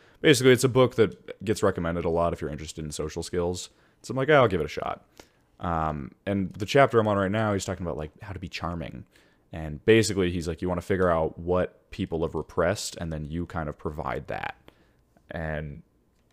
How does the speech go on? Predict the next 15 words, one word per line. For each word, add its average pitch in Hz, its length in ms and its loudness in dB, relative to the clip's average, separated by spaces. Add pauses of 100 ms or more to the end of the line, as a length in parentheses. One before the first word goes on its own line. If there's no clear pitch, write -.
(200)
so, - 180 -2
like, 85 200 0
his 87 120 -6
example 90 520 0
was, 76 180 -2 (300)
there 90 100 -6
was 87 80 -6
some 95 140 0
Queen 92 280 -4
of 85 80 -2
England 76 480 -6 (380)
who 95 160 -4
was, 76 560 -4 (160)
she - 180 -6
was, 85 280 -6